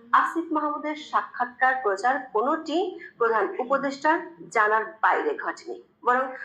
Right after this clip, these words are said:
দুটো বিষয়ে ছিল তার সম্মতি। একদিকে তিনি ইন্টারন্যাশনাল ক্রাইসিস গ্রুপের একটি প্রতিনিধি দলকে আওয়ামী লীগ নিষিদ্ধ না করার সিদ্ধান্ত জানিয়েছেন, অন্যদিকে তার অনুগতদের মাধ্যমে এই ইস্যুতে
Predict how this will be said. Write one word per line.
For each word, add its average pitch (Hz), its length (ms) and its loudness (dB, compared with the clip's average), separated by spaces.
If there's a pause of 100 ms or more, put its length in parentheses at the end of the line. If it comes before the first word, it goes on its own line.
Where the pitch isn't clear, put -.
(180)
দুটো 262 260 -2
বিষয়ে 285 500 -4
ছিল 302 220 0 (160)
তার - 160 -2
সম্মতি। - 580 -4 (520)
একদিকে 269 520 2
তিনি 269 220 -6
ইন্টারন্যাশনাল 226 680 -6
ক্রাইসিস 202 500 -2
গ্রুপের - 480 -2
একটি - 300 -6
প্রতিনিধি 190 400 -2
দলকে 233 520 -2 (360)
আওয়ামী 233 440 2
লীগ 254 340 -16
নিষিদ্ধ 269 440 -10
না 220 340 2
করার 180 240 0
সিদ্ধান্ত 202 680 -4
জানিয়েছেন, 294 600 -2 (520)
অন্যদিকে 330 760 2
তার - 300 0
অনুগতদের 339 680 2
মাধ্যমে 285 680 0 (240)
এই - 280 -2
ইস্যুতে 311 540 -2